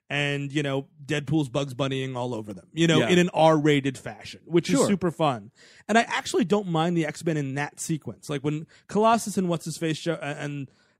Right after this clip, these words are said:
Speaker 1: Negasonic Teenage Warhead, who is a Grant Morrison character that appeared
Speaker 2: Christ,
Speaker 1: in, like,
Speaker 2: that's a mouthful.
Speaker 1: Yeah, that appeared in, like, th-,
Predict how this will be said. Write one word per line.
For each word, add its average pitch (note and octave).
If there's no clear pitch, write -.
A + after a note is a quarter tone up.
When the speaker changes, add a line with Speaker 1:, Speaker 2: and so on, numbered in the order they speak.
Speaker 1:
Negasonic E3+
Teenage D#3+
Warhead, D#3
who D3
is C#3
a C3+
Grant C#3+
Morrison D3+
character D3+
that C#3+
appeared C#3
Speaker 2:
Christ, F3
Speaker 1:
in, D#3+
like, D#3
Speaker 2:
that's E3
a C3
mouthful. A2+
Speaker 1:
Yeah, D#3
that D3
appeared F#3
in, F3
like, D3
th-, -